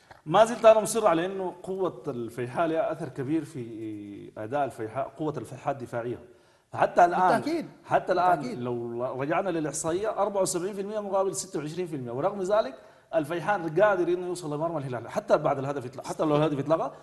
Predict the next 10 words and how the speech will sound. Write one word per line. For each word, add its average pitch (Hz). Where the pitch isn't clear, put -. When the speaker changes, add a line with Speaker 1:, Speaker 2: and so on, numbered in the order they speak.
Speaker 1:
فواضح 208
إنه 214
الفيحاء 180
يعتمد 160
على 135
ال-، 120
ال-، 117
ال-، 110
الهجمات 127
المرتدة 151